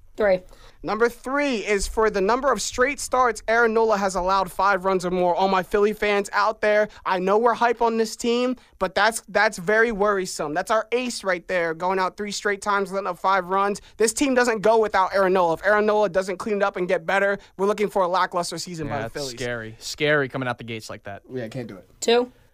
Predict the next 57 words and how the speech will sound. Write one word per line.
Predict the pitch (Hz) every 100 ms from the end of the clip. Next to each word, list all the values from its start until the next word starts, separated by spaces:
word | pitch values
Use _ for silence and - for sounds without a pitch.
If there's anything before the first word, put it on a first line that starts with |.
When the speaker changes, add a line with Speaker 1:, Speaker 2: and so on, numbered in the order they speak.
| _ -
Speaker 3:
The | 147
amount | 156 160 214
of | 247
times | - 208 226 220 139
there | 160 196
has | 170 180 139
been | 170 156
co-rookie | - - 220 202 185 202 214 214
of | 160 143
the | 127
years | 123 160 170 170 -
in | 185 208
the | 160 139
N | 139
B | 127 123
A, | 143 151 151 -
I | 127
believe | 127 143 143
it | 139
will | 127
be | 131 127 120 _ _ _ _
three | 165 170 247 196 151
at | 135 135
the | 143 147
end | 151 151
of | 139 127 123
this | 151
season. | - 160 156 139 156 143
Trae | - 170 185 190
Young | 165 165 160 160 151 _
and | - 123
Luka | 135 135
Doncic, | 131 135 123 135 117
I | 113
think | 120
they've | 117 113
earned | 110 104
it. | - _ -
Speaker 2:
Uh, | 175 175 165
I |
think | 185 226
I | 233
gotta | 254 214
go | 185
with | 170
Trae | - 180 165
Young | 160 160
just | 147
off | 156 151
the | 147
bat. | 151 147
I | 131
think | 151
he's | 143
doing | 135 151 143
much | 135 139
better, | 143 135 135